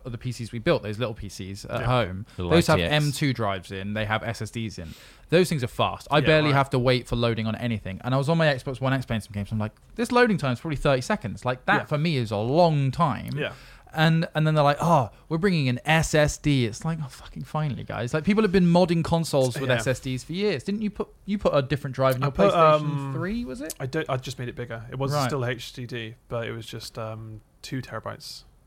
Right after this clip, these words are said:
Speaker 2: instead of the, like, five hundred gig, I think.
Speaker 1: And then you've got Apple charging, like, six hundred quid extra for, uh,
Speaker 2: Yeah.
Speaker 1: an extra terabyte. And I
Speaker 3: But
Speaker 1: mean,
Speaker 3: they're
Speaker 1: you
Speaker 3: using new technology, right?
Speaker 2: Well, that's what
Speaker 3: For the
Speaker 2: Microsoft is
Speaker 3: S S D.
Speaker 2: saying, right? They're saying it's even
Speaker 3: So it's
Speaker 2: faster
Speaker 3: a brand
Speaker 2: than
Speaker 3: new
Speaker 2: before,
Speaker 3: thing.
Speaker 2: but, you
Speaker 1: It'll
Speaker 2: know.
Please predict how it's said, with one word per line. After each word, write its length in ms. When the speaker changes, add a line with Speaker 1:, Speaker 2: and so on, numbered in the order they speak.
Speaker 2:
instead 280
of 100
the, 260
like, 180
five 240
hundred 240
gig, 220
I 60
think. 320
Speaker 1:
And 100
then 100
you've 80
got 140
Apple 300
charging, 420
like, 240
six 380
hundred 440
quid 240
extra 480
for, 200
uh, 380
Speaker 2:
Yeah. 140
Speaker 1:
an 60
extra 240
terabyte. 460
And 100
I 40
Speaker 3:
But 20
Speaker 1:
mean, 80
Speaker 3:
they're 80
Speaker 1:
you 60
Speaker 3:
using 300
new 140
technology, 640
right? 340
Speaker 2:
Well, 100
that's 100
what 120
Speaker 3:
For 120
the 60
Speaker 2:
Microsoft 120
is 80
Speaker 3:
S 0
S 120
D. 60
Speaker 2:
saying, 240
right? 260
They're 100
saying 240
it's 120
even 140
Speaker 3:
So 140
it's 100
Speaker 2:
faster 60
Speaker 3:
a 40
brand 260
Speaker 2:
than 80
Speaker 3:
new 60
Speaker 2:
before, 80
Speaker 3:
thing. 160
Speaker 2:
but, 180
you 80
Speaker 1:
It'll 40
Speaker 2:
know. 60